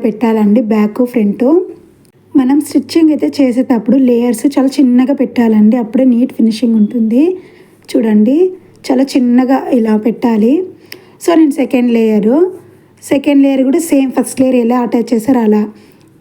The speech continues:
థర్డ్ లేయర్ కూడా సేమ్, మనకి ఫోర్త్ లేయర్ బార్డర్ కదండి. So బార్డర్ను కూడా సేమ్ మన పై లేయర్స్ ఎలా అయితే ఫ్రిల్స్ పెట్టామో, so బార్డర్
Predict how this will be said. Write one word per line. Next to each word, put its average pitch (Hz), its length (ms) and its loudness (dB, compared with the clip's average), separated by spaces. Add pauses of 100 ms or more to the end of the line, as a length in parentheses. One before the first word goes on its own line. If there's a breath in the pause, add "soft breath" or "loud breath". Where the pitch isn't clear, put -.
(140)
థర్డ్ 247 340 0
లేయర్ 254 280 0
కూడా 254 140 0 (120)
సేమ్, 254 240 0 (260)
మనకి 269 260 2 (100)
ఫోర్త్ 277 400 0
లేయర్ 262 220 2 (100)
బార్డర్ 226 380 0
కదండి. 214 420 2 (500 loud breath)
So 359 80 0 (140)
బార్డర్ను 262 460 0
కూడా 262 140 0 (120)
సేమ్ 254 240 0 (120)
మన 233 100 0 (120)
పై 240 120 0 (120)
లేయర్స్ 262 400 0
ఎలా 226 220 0
అయితే 233 240 -2 (580 loud breath)
ఫ్రిల్స్ 254 360 -2
పెట్టామో, 233 440 0 (680 loud breath)
so 330 120 0 (360)
బార్డర్ 254 300 0